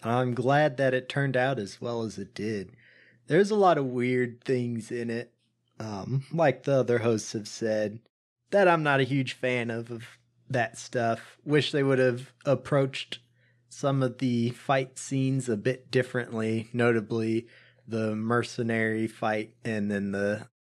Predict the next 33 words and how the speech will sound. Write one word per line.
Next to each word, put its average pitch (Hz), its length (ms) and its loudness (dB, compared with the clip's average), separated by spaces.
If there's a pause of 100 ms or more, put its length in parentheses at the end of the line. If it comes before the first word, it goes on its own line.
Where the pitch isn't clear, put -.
(480)
when 156 180 4
he 143 140 4
learns 127 400 2
he's 120 320 -4
being 117 500 -4
filmed 107 640 -6 (160)
or 113 180 -8
whatever, 101 580 -8 (120)
that 120 280 0 (280)
whole 113 240 -6
part. 104 460 -8 (400)
But 196 280 2
other 170 280 4
than 120 300 0
that, 120 360 2
I 120 80 2
really 143 640 2
enjoyed 110 800 -4
this 104 440 -6
too. 104 560 -6 (280)
Um, 98 380 -10
all 135 180 6
the 151 140 0
fight 120 400 -2 (160)
scenes 107 800 -6 (340)
are 113 120 -6
very 117 280 0
well 110 280 -2
done 104 400 -2
and 101 100 -4
very 117 240 4
well 113 220 0
choreographed 113 1120 -2